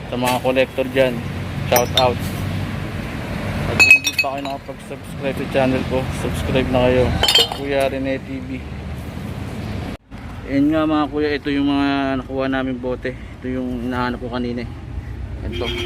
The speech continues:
Pop Cola. Yan. Ito, wala na alam ko kung meron pa nito.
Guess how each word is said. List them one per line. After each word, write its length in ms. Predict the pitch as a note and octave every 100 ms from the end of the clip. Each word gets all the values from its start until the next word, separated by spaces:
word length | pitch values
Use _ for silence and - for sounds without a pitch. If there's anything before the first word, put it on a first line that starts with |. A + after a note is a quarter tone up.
| - - - - - - - - - - - - - - - - - - -
Pop 160 | B2 A2+ -
Cola. 400 | C3 B2 A#2+ A#2+ A#2 - - - - - - - - - - A2+
Yan. 240 | A2 - - A2 - - - - - - - - -
Ito, 160 | A2+ B2 B2 B2 A#2+ A#2+ -
wala 240 | A#2+ A#2+ A#2+
na 240 | B2 B2
alam 240 | B2 B2 -
ko 80 |
kung 160 | A#2 A#2+
meron 240 | A#2+ A#2+
pa 80 | B2
nito. 320 | A#2+ A2+ A#2